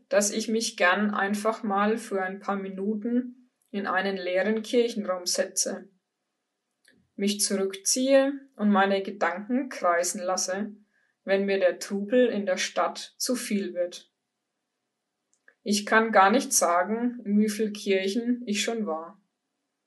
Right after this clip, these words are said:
Allein in meinem letzten Rom-Urlaub zweitausendachtzehn,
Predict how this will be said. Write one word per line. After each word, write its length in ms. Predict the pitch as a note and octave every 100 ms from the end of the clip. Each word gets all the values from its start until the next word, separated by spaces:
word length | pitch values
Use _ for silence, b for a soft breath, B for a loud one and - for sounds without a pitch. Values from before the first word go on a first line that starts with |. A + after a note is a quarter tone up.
| _ _ b b b _ F#3
Allein 480 | F#3+ F3+ F3+ A3
in 100 | B3
meinem 320 | A3+ G#3 G3+ G3
letzten 480 | G#3 G#3 - G#3
Rom-Urlaub 1040 | G3 F#3+ G3+ A#3 A#3+ B3 B3 B3 C4 C4 -
zweitausendachtzehn, 1600 | - F#3+ D#3+ D#3 - G3+ - F3 - - - A3+ A#3 B3 -